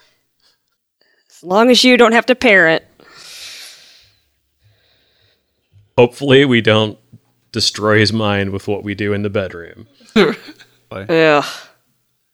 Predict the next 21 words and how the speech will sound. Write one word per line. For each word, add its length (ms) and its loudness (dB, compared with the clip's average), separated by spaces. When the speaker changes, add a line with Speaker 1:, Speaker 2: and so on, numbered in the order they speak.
Speaker 2:
Uh, 840 2
Deb 260 0
tells 640 2
Elway 680 4
about 320 -2
all 180 2
the 80 0
reward 440 -2
money 280 -2
on 160 -4
offer 360 -4
for 120 -6
the 100 -10
capture 420 -4
of 60 -10
Hannah 200 -6
McKay 540 0
and 180 -10
that 140 -12
she 180 -8
thinks 720 0